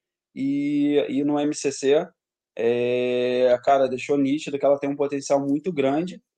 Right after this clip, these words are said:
Cara, separando essa lista aqui, eu não vejo ela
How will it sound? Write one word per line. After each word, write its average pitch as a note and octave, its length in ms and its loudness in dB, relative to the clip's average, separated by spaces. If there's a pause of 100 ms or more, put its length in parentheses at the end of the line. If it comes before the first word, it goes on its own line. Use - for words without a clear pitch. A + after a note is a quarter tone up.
(100)
Cara, D#3 320 4 (180)
separando D3+ 640 4
essa F3 220 6
lista D3+ 240 0
aqui, C#3+ 200 -2
eu F3+ 80 2
não B3 140 -8
vejo G3+ 460 4
ela D#3+ 480 8